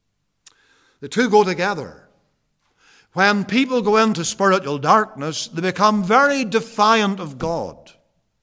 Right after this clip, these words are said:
And we see this at the end of chapter sixteen here, First Kings sixteen. Look at verse thirty-four. "In his days," that's the days of Ahab, "did Hiel the Bethelite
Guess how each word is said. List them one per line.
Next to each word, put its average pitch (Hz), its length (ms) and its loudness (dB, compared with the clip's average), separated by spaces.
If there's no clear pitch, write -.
And 165 120 -2
we 190 60 0
see 277 220 0
this 233 180 2
at 170 100 -8
the 185 140 2
end 196 180 0
of 151 120 -8
chapter 147 760 -6
sixteen 156 520 -8
here, 117 220 -8
First 160 300 -4
Kings 143 400 -8
sixteen. 139 600 -10
Look 196 180 0
at 190 80 -2
verse 156 400 -6
thirty-four. 120 800 -14
"In 156 240 -4
his 175 460 -8
days," 147 680 -12
that's 127 200 -14
the 131 80 -16
days 131 320 -12
of 113 100 -16
Ahab, 101 560 -18
"did 165 240 -6
Hiel 202 800 0
the 156 140 -4
Bethelite 151 840 -4